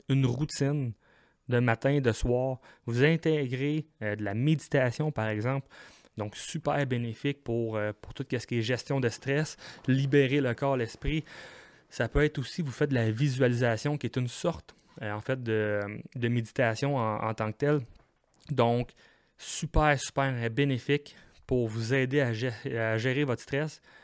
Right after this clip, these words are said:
au niveau de votre capacité de gestion, euh, de gestion de stress. Tout ça dans l'objectif de pouvoir récupérer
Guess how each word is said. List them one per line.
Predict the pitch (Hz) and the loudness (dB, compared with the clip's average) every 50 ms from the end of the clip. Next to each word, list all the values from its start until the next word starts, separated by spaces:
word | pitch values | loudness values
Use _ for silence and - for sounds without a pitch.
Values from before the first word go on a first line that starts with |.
| - _ _ | -20 _ _
au | 117 117 | -2 0
niveau | 113 110 127 135 | 2 2 2 2
de | 120 | 2
votre | 117 - - | 0 0 0
capacité | - - - - 117 113 - - - - 131 127 131 | -2 -4 -2 -2 -2 -4 -4 -8 -8 -4 -2 -2 -2
de | 135 120 110 107 | -2 -2 -2 -2
gestion, | 101 - 120 107 - - - - 127 127 123 117 110 107 | -2 -4 -6 -6 -6 -8 -6 -4 -2 -2 -2 -2 -2 -2
euh, | 104 104 107 | -2 -4 -2
de | 113 113 107 | -2 -2 -2
gestion | 107 117 110 - 143 | -2 -4 -4 -2 0
de | 131 113 | 0 0
stress. | 107 - - 156 - - - | -2 -2 -4 -6 -6 -8 -6
Tout | - - - | -4 -4 -4
ça | - - 175 180 | -2 -2 -2 0
dans | 175 139 120 | 0 0 2
l'objectif | 117 127 143 139 131 131 120 - - - 160 151 - | 4 4 2 2 2 0 -2 -4 -4 -6 -8 -6 -4
de | 127 113 | -4 -6
pouvoir | - - 117 120 123 127 135 139 - - - - - - - _ _ _ - | -4 -4 -2 0 0 2 0 0 -2 -6 -14 -20 -20 -20 -20 _ _ _ -4
récupérer | 113 110 113 147 175 170 - - - - 139 127 120 117 135 147 143 | -2 0 2 2 2 2 0 -4 -2 2 2 2 2 2 0 -2 -2